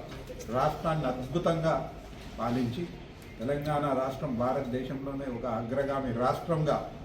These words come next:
కేసీఆర్ గారి నేతృత్వంలో కేటీ రామారావు గారు అనేక ఆలోచనలు, ఇప్పుడే ఆగయ్య గారు చెప్పారు,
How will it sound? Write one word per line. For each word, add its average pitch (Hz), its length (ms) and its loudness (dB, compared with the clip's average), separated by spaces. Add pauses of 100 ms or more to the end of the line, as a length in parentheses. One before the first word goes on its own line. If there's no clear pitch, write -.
(200)
కేసీఆర్ 135 460 0
గారి 120 260 0
నేతృత్వంలో 131 680 -4 (400)
కేటీ 135 240 0
రామారావు 131 480 2
గారు 135 200 0
అనేక 170 360 8
ఆలోచనలు, - 1200 4
ఇప్పుడే 143 440 4
ఆగయ్య 143 280 4
గారు 127 140 4
చెప్పారు, 113 320 0